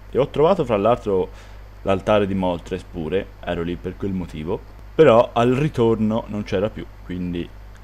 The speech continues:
penso sia semplicemente despawnato per motivi di spazio, quindi è stata una cosa molto triste in effetti non rivedere il suo testone.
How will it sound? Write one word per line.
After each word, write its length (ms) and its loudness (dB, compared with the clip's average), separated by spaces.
penso 280 0
sia 880 2
semplicemente 960 -6
despawnato 1200 2
per 100 -6
motivi 340 -4
di 120 -4
spazio, 920 -6
quindi 360 -12
è 440 -20
stata 360 2
una 180 0
cosa 260 6
molto 300 4
triste 400 -4
in 80 -2
effetti 360 -4
non 140 0
rivedere 480 2
il 140 -2
suo 140 -6
testone. 720 -4